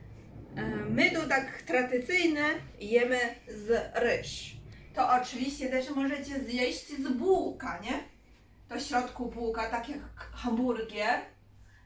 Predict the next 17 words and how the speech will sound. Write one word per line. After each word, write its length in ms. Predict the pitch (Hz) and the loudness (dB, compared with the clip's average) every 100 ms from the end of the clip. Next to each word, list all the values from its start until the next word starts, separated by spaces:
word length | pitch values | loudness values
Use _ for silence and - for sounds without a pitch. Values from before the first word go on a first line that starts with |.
| - | -2
Zamiast 500 | 247 240 233 233 311 | 2 2 0 -4 -4
inne 220 | 311 277 | 0 2
mięso 320 | 262 254 254 | 2 0 0
dodać, 320 | 247 240 254 | -2 0 -2
wtedy 380 | - - 262 233 | -4 -8 -4 -4
doda-, 400 | - 226 233 226 | -2 -2 -2 -2
dodaję 380 | 240 226 220 190 | -2 0 -2 -4
tego. 520 | - - - 220 277 - _ _ - - | -8 -8 -4 -4 -6 -14 _ _ -20 -10
Jest 240 | 208 - | -10 -6
bardzo 300 | 226 - 202 | -4 -4 -8
pyszny. 500 | - 202 - - - - - - | -12 -12 -12 -14 -14 -16 -20 -6
Jeżeli 400 | 226 226 226 202 | -2 0 0 2
też 160 | 349 - - | 2 2 -2
lubicie 400 | 302 294 277 262 | -4 -4 -2 -4
fasora, 640 | 240 247 - 190 180 170 - - - | -4 -6 -2 -2 -2 -4 -8 -14 -8
możecie 580 | 220 233 233 254 247 - - | -6 -4 -6 -4 -4 -8 -12
spróbować 760 | - - 214 214 214 196 180 | -12 -10 -8 -4 -2 0 -2